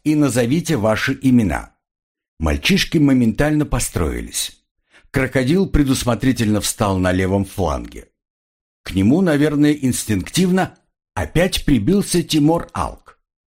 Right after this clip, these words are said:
Обнаружилось, что зеленоволосый выше крокодила почти на полголовы. Да и прочие претенденты, даже совсем юные, ростом не уступают взрослым.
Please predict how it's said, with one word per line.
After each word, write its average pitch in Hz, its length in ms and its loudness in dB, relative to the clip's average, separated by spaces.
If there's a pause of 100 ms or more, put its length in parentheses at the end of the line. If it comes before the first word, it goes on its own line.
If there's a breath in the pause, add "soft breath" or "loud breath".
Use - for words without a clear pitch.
(380)
Обнаружилось, 139 760 0
что - 260 0
зеленоволосый 117 1000 0 (160 loud breath)
выше 143 400 0
крокодила 135 640 0
почти - 460 -2
на 160 160 2
полголовы. 147 760 -2 (600)
Да 107 100 0
и 123 100 2
прочие 139 520 2
претенденты, 107 920 0 (160 loud breath)
даже 104 280 0
совсем 107 420 0
юные, 113 580 2 (300)
ростом 151 560 0
не 156 60 4
уступают 95 680 -2
взрослым. 110 720 -2